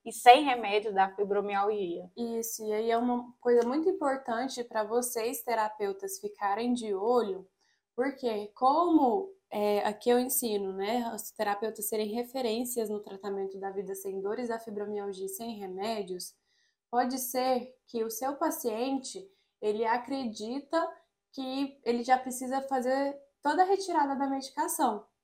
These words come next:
Speaker 2: né? E talvez você acredita que você tratar esse paciente, ele precisa de início tirar toda a medicação, e não é assim,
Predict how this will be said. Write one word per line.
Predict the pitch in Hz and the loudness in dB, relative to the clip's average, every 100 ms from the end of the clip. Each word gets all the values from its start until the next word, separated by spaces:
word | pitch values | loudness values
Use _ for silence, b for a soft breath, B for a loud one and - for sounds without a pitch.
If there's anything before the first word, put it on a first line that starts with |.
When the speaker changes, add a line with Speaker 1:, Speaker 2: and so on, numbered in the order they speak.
| _ _ _ _ _ - | _ _ _ _ _ -2
Speaker 2:
né? | 233 302 | 2 2
E | |
talvez | 311 254 254 262 | 4 4 4 0
você | 262 294 | -2 2
acredita | 302 262 262 277 285 269 240 247 269 | 8 10 10 8 2 -2 -2 -4 -6
que | 262 | -8
você | 226 226 240 | -8 -4 -4
tratar | 240 240 233 | -2 0 0
esse | 233 - | 0 -4
paciente, | 240 - 233 269 285 | -10 -8 -4 -4 -4
ele | 269 | -8
precisa | - 262 - 240 | -8 -8 -6 -6
de | 220 240 | -6 -2
início | 269 240 226 247 | -2 -2 -6 -10
tirar | - 233 214 | -6 -2 -2
toda | 220 214 | -4 -6
a | 220 | -6
medicação, | 226 - - - 247 | -10 -8 -4 -4 -2
e | 240 | -2
não | 240 240 | -2 -2
é | 277 | -4
assim, | 381 - 277 226 | -6 -2 -2 -2